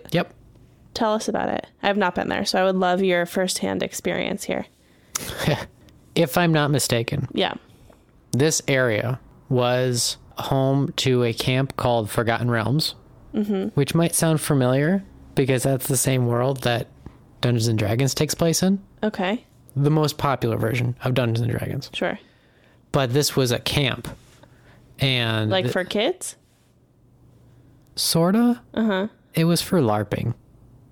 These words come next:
Speaker 2: Okay.
Speaker 1: And for those of you who don't know, that's live action role playing. So I was part of a documentary crew filming these people on their larping adventure.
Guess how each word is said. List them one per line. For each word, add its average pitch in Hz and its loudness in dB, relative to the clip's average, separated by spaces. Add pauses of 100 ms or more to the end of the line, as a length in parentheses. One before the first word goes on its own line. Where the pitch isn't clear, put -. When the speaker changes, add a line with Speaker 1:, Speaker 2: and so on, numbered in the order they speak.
Speaker 2:
Okay. 175 -4 (300)
Speaker 1:
And 135 2
for 131 0
those 120 2
of - 0
you 113 0
who 110 -2
don't 110 0
know, 107 0
that's - -4
live 107 0
action 107 -4
role 104 -2
playing. 110 -6 (580)
So 113 0
I 127 0
was 120 -2
part 117 -2
of 104 -2
a 104 -2
documentary 107 -2
crew 113 -4 (520)
filming 110 0
these 107 -2
people 110 -4
on 110 -2
their 107 0
larping 107 -2
adventure. 113 -4